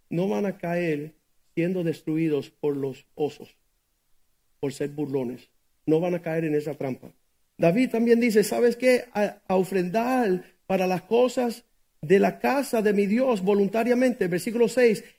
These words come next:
Entonces los jefes de familia la semana que viene voy a hacer algo para aquellos que no quieren estar, mejor que se queden en casa. Pero voy a levantar a todos los hombres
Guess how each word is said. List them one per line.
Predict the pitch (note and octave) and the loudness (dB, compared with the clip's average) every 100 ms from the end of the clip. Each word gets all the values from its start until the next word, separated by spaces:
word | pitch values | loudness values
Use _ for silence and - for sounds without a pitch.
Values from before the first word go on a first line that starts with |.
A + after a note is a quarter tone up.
| - | 2
Entonces | G3 G#3+ G#3 C4 D#4+ E4 E4 D#4+ D4+ - _ | 4 4 2 4 4 4 2 2 0 -8 _
los | - A#3 B3 B3 - _ _ | 0 6 8 6 2 _ _
jefes | C4+ D4+ D4+ D#4 D4 B3 | 10 10 10 4 2 2
de | G3+ A3+ | 6 6
familia | A3+ G3+ A3+ A3+ F3 C3 - _ _ _ _ _ _ _ _ _ _ _ _ _ _ _ _ _ _ _ _ - | 6 4 4 4 4 0 -4 _ _ _ _ _ _ _ _ _ _ _ _ _ _ _ _ _ _ _ _ -2
la | F#3 | 0
semana | F#3 G#3 B3+ C4+ B3 | 2 2 2 2 0
que | - | 2
viene | A3 A#3+ A#3 G3 | 2 4 2 4
voy | G3+ | 2
a | A3 | 2
hacer | - G#3+ | 0 -2
algo | G3 G3+ G#3 A3 G#3+ | 0 0 2 0 0
para | F3+ E3 | -4 -4
aquellos | E3 G3 G3 | -2 -2 -2
que | F3 | -4
no | E3 F3+ | -4 -2
quieren | G3 F#3+ F#3+ | -2 0 -2
estar, | E3 - F#3+ G3 G3 | -4 -4 -2 -2 -2
mejor | D#3 F3 F3 | -4 -4 -6
que | D#3+ | -8
se | D#3+ | -6
queden | E3 E3+ D#3+ | -2 0 -2
en | C#3 | -2
casa. | C#3 - - _ _ _ _ _ _ _ _ _ _ _ _ _ _ _ _ _ _ _ _ _ - | -6 -10 -16 _ _ _ _ _ _ _ _ _ _ _ _ _ _ _ _ _ _ _ _ _ 0
Pero | F#3 F#3 | 2 4
voy | A3+ C#4 | 4 4
a | |
levantar | B3+ A3+ A3 A3+ A#3+ | 2 2 0 0 0
a | G#3 - | 0 0
todos | A#3 B3+ | 2 4
los | A#3+ | 2
hombres | B3 A#3+ G3+ F3 F#3 F3+ | 2 0 2 0 -2 -4